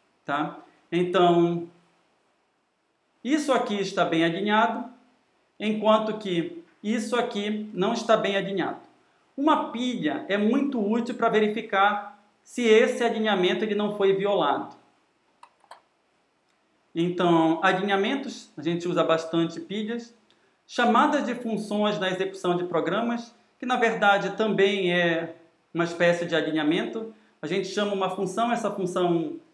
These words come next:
se essa função chama outra, então essa outra precisa retornar para a anterior retornar, tá? Então as funções, a-, as chamadas de funções são alinhadas. Análise de sintaxe de linguagens de programação por conta, por exemplo, dos escopos.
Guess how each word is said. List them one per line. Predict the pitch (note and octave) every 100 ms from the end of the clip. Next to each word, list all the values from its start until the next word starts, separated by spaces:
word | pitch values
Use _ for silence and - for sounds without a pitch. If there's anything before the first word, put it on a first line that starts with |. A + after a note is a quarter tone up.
| _
se | G3
essa | G#3
função | G#3+ G#3 G#3+ G3
chama | - F#3+ F#3
outra, | G#3 B3+ - F#3
então | F3 G3 G3
essa | C#4 - A#3+
outra | G#3 C#4 C4+ A3
precisa | G#3+ G#3+ G3+
retornar | F#3 G3 G3 E3 F3 F#3+ G#3 - _ _
para | - G#3
a |
anterior | A3+ A3 A3+ G#3+ F#3+ G3+ - - - -
retornar, | F3+ G3+ F3 E3 C3+ - - _ -
tá? | D3
Então | D3 E3+
as | E3+
funções, | G3+ F3+ - G#3 A3+
a-, | G3+ F3
as | F3 -
chamadas | F#3 F#3 G#3+ F3+
de | F3
funções | F3+ E3+ F3 F3
são | E3
alinhadas. | D3+ D3 D#3+ F#3 G3 - _ _ _ _ _ -
Análise | G#3+ G#3 B3+ C4 A3+
de | G3+
sintaxe | - G#3+ - F3+ F#3 - E3+
de | E3+
linguagens | F3+ E3+ E3+ F3+ E3+ E3+
de |
programação | E3 D#3+ D#3+ D#3 D#3+ F3+ G#3
por | G3+ F3 -
conta, | F3 F3
por | D#3+
exemplo, | D#3 D#3 D3
dos | D3 D3
escopos. | D3+ - G3+ G#3 - -